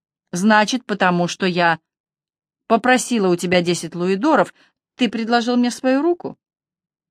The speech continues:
«Никогда. Я тебя слишком люблю.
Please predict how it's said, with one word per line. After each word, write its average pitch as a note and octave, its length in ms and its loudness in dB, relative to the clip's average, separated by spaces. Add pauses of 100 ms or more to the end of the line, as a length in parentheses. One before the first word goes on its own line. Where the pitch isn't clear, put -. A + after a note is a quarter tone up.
(720)
«Никогда. D3+ 840 -4 (180)
Я G3+ 160 2
тебя F#3+ 200 0
слишком F3 460 -6
люблю. D3 440 -8